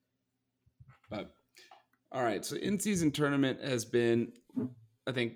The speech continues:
net positive, overall good. Some, some tweaks, some other ideas for next year, but I'm really curious to see when we get into actual, um, you know, I think most teams have one to two games left, so really,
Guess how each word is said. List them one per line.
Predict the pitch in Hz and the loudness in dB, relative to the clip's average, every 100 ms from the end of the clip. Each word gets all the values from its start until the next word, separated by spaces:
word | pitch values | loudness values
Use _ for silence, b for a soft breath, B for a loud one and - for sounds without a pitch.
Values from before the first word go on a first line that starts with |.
| - _ _ _ 127 | -12 _ _ _ 0
net | 123 120 | 0 0
positive, | 110 107 107 104 101 101 - | -2 -2 -2 -2 -2 -4 -2
overall | 120 113 113 107 107 | -2 2 2 2 0
good. | - 110 101 98 101 - _ | -2 -2 0 -2 -4 -14 _
Some, | - 117 113 | -6 -2 0
some | - 123 | 0 -2
tweaks, | 117 123 127 117 - - - | -4 -2 -2 -2 -6 -6 -4
some | 127 117 - | -4 -4 -6
other | 117 113 - | -4 -4 -4
ideas | 76 120 117 117 113 | -4 -2 0 0 0
for | 117 | -2
next | 110 107 - | -2 -2 -4
year, | 110 107 | -2 -2
but | 101 101 - b b b | -2 -4 -6 b b b
I'm | - 147 | 0 4
really | 143 131 | 4 4
curious | 135 120 123 | 4 4 4
to | 117 | -2
see | 120 | 0
when | 110 107 | 2 2
we | 101 | 2
get | 104 | 2
into | 104 107 | 0 0
actual, | 98 - 110 101 101 101 _ _ _ _ | -2 -4 -4 -2 -2 -6 _ _ _ _
um, | - 107 101 98 92 | -6 -4 -4 -4 -2
you | 104 | -2
know, | 98 | -2
I | 101 | -2
think | 113 107 - | -4 -6 -4
most | 127 131 131 - | 0 2 2 0
teams | 127 110 | -2 0
have | 110 104 | -4 -4
one | 104 107 | -2 -2
to | 104 | -2
two | 113 104 | -2 -2
games | 101 101 110 | 0 -2 -2
left, | 107 107 | -4 -2
so | - 104 | -4 -2
really, | 110 110 101 104 | 0 2 0 -4